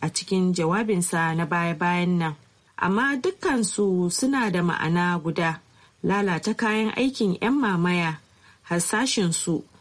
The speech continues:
sojoji da sauran kayan aiki. Sojojinmu na ceton rayukan mutanenmu. Manyan fashe-fashen a jiya Talata sun faru ne a wani wurin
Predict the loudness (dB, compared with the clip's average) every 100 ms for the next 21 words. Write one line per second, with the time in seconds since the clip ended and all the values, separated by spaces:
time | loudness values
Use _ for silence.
0 | _ -6 0 0 2 0 2 2 2 2
1 | 0 0 2 2 2 0 0 0 0 0
2 | 0 0 0 -2 -2 -6 _ _ _ _
3 | -20 -6 -2 2 2 2 2 2 2 2
4 | 2 0 0 0 0 0 2 2 0 0
5 | 2 2 2 0 2 2 2 2 0 -4
6 | -14 _ _ -10 -2 0 2 2 0 0
7 | -2 0 -2 -2 -2 0 0 0 -2 0
8 | 0 0 0 2 2 0 -2 0 -2 0
9 | 0 0 0 0 0 0 0 2 2 0
10 | 0